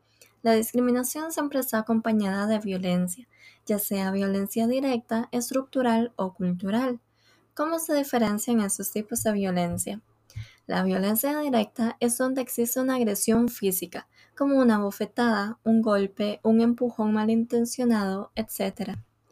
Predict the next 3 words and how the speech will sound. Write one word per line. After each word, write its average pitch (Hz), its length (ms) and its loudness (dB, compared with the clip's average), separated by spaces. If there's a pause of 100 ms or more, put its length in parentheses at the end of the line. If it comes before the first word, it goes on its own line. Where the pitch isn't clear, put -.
(400)
La 202 140 0
violencia 190 680 0
estructural 240 920 -2